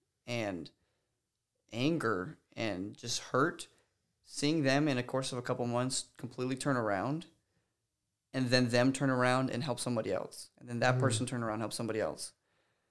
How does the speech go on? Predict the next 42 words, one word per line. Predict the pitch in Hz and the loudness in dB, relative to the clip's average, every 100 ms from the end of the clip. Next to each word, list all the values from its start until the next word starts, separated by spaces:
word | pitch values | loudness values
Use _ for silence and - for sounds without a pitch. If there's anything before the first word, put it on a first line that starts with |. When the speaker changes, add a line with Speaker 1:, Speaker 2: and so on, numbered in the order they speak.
| _ _ _ _ | _ _ _ _
Speaker 1:
That | - 120 | -6 0
to | 147 | 2
me | |
is | 135 - | 4 2
so | 135 | 0
fulfilling. | - 131 131 131 135 151 | 0 2 4 6 4 8
Speaker 2:
<laughs> | 117 | 10
Yeah, | 113 - - - - | 10 6 -4 -18 -18
yeah, | - - | -8 0
Speaker 1:
And | 131 | 4
Speaker 2:
it | |
Speaker 1:
so | 113 139 | 6 6
Speaker 2:
is. | |
Speaker 1:
now | 123 123 151 | 8 8 8
when | 139 | 8
I | 123 | 4
see | - 139 | 2 2
somebody, | 131 120 117 107 | 2 2 0 2
I'm, | 104 127 123 - _ | 2 2 0 -6 _
I | 131 | -2
see | 127 143 | 0 0
somebody | 147 143 135 | 2 2 4
come | 139 | 4
in | 127 | 4
hurting, | 120 123 131 156 - | 4 2 2 2 2
I | 127 123 | 4 6
almost | 135 143 - | 6 6 4
smile | - 123 - - - - - _ _ _ 120 | 0 0 -2 -2 -4 -8 -14 _ _ _ -14
Speaker 2:
Mm. | 113 | -8
Speaker 1:
because | 131 123 | -2 -2
I | |
think, | 127 120 | 0 0
like, | 117 - _ _ | -2 -6 _ _
"Wow, | 95 95 98 92 - _ | -6 -2 -2 -4 -8 _
<laughs> | _ | _
like, | - - 190 190 - - - _ | -2 4 4 4 -2 -16 -20 _
we | 135 | 2
have | 131 117 | 2 4
one | 117 135 | 4 6
more | 143 139 139 | 8 8 6
chance | - 123 120 - - - - | 4 2 2 0 -6 -6 -10
Speaker 2:
Yeah. | 120 110 | -4 -2